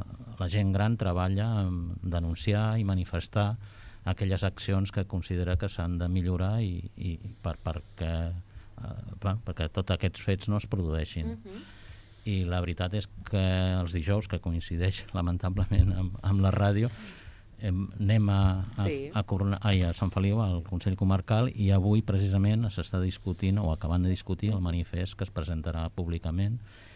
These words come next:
Speaker 1: i es farà arribar a tots els ajuntaments i totes les entitats, manifest que determina, pues, això, com i de quina manera la discriminació de les persones grans envers a, a molts temes, eh, és, eh, forta cada vegada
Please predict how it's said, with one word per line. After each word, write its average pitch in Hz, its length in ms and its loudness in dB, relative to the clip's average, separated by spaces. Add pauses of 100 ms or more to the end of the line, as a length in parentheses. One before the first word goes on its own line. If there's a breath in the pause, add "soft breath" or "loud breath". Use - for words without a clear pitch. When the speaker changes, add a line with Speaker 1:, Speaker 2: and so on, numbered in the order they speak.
(140 soft breath)
Speaker 1:
i - 40 -2
es - 80 -6
farà 87 220 0
arribar 85 300 2
a 90 40 0
tots 92 200 0
els 87 180 2
ajuntaments 92 540 -2
i 104 100 -2
totes 87 240 -4
les 82 160 -2
entitats, 82 600 -4 (440 soft breath)
manifest 85 460 -2
que 87 500 0
determina, 90 640 0
pues, 82 200 -4
això, 82 280 -4
com 90 260 0
i 92 60 2
de 82 140 0
quina 87 220 0
manera 92 440 2
la 90 100 2
discriminació 87 880 -2 (560 soft breath)
de 92 100 -2
les 85 120 -2
persones 92 480 0
grans 101 400 0
envers 82 500 -2
a, 80 220 -2
a 80 160 -4
molts 87 300 -2 (120)
temes, 98 440 0 (680 soft breath)
eh, 98 280 0
és, 98 240 0
eh, 90 420 0 (180)
forta 104 440 2
cada 85 180 0
vegada 98 380 2